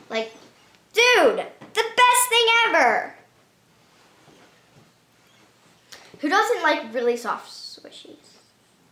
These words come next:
'Cause hard squishies are not fun at all. But as soon as you think we're done,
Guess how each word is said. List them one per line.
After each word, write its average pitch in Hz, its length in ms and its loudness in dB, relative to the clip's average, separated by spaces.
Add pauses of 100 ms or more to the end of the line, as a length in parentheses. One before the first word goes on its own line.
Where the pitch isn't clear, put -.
(720)
'Cause 320 140 -10
hard 277 260 2
squishies 403 560 0
are 262 220 2
not 208 340 0
fun 123 160 -10 (100)
at - 60 -12
all. - 240 -10 (800)
But 277 340 2 (460)
as 220 160 -4
soon 254 160 -4
as 262 160 -4
you 302 100 -6
think 302 240 -8
we're 302 120 -4
done, 277 200 0